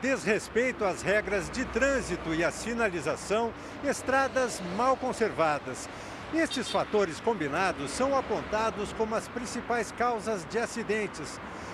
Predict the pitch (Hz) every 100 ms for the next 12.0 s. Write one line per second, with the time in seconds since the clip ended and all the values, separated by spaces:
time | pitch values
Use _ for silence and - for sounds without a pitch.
0 | - 262 277 262 - 240 - 262 220 247
1 | - 254 214 - - 254 269 247 202 180
2 | 135 - - - - - - - - 269
3 | 254 - 285 240 214 226 214 170 165 165
4 | 175 165 139 185 - 147 - 180 185 -
5 | 180 175 - 233 - 214 214 202 - -
6 | 196 175 220 - 196 123 175 196 139 -
7 | 117 - 151 175 151 - 180 - - -
8 | - 247 - 285 - 202 127 160 - 127
9 | 143 196 - - 104 87 107 196 196 -
10 | 127 - 151 180 - 135 214 214 - -
11 | 233 185 139 - 143 160 123 170 -